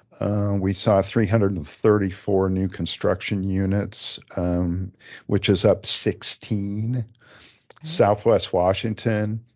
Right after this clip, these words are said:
Speaker 1: a hundred and seventeen new units, which is up twenty-six. And then, uh, our friends down in Lane County, uh, nineteen new units, which is,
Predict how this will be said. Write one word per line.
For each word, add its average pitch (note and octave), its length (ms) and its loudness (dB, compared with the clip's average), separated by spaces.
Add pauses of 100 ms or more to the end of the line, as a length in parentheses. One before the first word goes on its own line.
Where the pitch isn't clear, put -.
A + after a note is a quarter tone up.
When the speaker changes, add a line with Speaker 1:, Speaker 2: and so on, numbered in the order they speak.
(100)
Speaker 1:
a - 100 -8
hundred F#2+ 340 -2
and E2+ 120 -4
seventeen G#2 960 -2
new G2+ 180 0
units, G2+ 600 -2
which - 180 -2
is D2+ 180 -4
up E2 180 0
twenty-six. - 1000 -2 (560)
And F#2 280 0
then, F2+ 420 2
uh, E2+ 380 0
our F2+ 160 -2
friends F#2+ 440 0
down E2+ 240 2
in E2 140 -2
Lane C3+ 280 2
County, C#3 640 0 (460)
uh, E2 320 0
nineteen G#2 920 0
new G2 180 0
units, F2+ 680 -2
which - 280 -4
is, C#2+ 340 -8